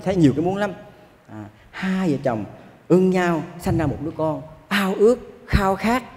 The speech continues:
mơ ước có được căn nhà để ở,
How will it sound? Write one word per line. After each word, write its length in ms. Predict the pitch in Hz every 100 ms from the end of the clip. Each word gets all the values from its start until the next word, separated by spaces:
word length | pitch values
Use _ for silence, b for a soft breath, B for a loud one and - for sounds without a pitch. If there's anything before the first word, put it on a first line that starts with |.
| - -
mơ 260 | 202 202 202
ước 200 | 247 277 - - -
có 120 | 202 185
được 120 | 117 123
căn 160 | 143
nhà 320 | 131 95 80 - - - _ _ _ _ _ _ _ -
để 120 | 127
ở, 260 | 123 120